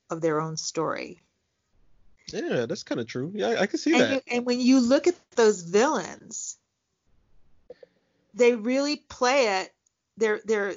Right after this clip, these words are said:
Speaker 1: they're evil, but they're really playing it from their point of view of,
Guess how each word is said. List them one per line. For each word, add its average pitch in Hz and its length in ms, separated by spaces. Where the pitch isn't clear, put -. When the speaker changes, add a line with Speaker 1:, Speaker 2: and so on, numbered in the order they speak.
Speaker 1:
they're 180 280
evil, 233 640
but 185 420
they're 226 180
really 262 360
playing 254 540
it 180 320
from 190 680
their 214 160
point 226 320
of 202 80
view 240 300
of, 196 180